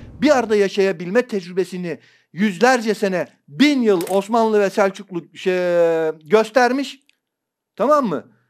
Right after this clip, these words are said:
Yüzünü batıya dışarı dönmüş. Sen o yoktur diyorsun, dahile bizi çevirmeye çalışıyorsun. Bu ayrılığı yapan sensin.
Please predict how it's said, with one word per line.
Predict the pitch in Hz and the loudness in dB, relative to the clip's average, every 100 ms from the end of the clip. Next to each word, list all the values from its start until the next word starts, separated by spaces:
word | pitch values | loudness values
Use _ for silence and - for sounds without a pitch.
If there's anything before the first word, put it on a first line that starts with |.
| _ _ _ | _ _ _
Yüzünü | 180 240 247 180 | -2 0 0 2
batıya | 190 190 233 170 | 0 2 0 0
dışarı | 170 233 262 | 0 0 0
dönmüş. | 262 247 285 - _ _ _ _ _ _ _ _ _ | -2 -2 -4 -8 _ _ _ _ _ _ _ _ _
Sen | 240 262 | 0 0
o | 233 233 | 0 2
yoktur | 262 262 220 208 | 0 -2 -8 -6
diyorsun, | 214 269 196 | -4 -4 2
dahile | 220 226 254 254 | 4 4 2 -2
bizi | 208 220 | -6 -2
çevirmeye | 214 202 202 202 | 0 2 0 -2
çalışıyorsun. | 190 185 165 - 160 151 | -4 -6 -8 -14 -12 0
Bu | |
ayrılığı | 208 226 226 233 | 4 4 2 -2
yapan | 226 220 226 | -2 0 -2
sensin. | 214 214 269 262 240 - | 2 2 2 -4 -10 -12